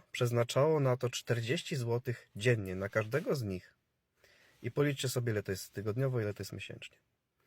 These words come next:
Więc widzimy, jak traktowali obcych, jak traktują swoich.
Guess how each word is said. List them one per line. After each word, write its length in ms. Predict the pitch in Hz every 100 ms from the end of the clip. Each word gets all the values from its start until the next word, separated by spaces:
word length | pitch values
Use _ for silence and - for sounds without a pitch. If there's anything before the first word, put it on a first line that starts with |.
| - _ _ _ -
Więc 400 | 107 120 - - _ _
widzimy, 560 | 117 127 135 127 98 87 -
jak 220 | 117 120
traktowali 560 | - 123 - 120 117 120
obcych, 480 | 120 - 127 127 -
jak 200 | - 107
traktują 540 | - 110 - 101 98 98 _ _ _ _
swoich. 680 | - - - 107 95 - -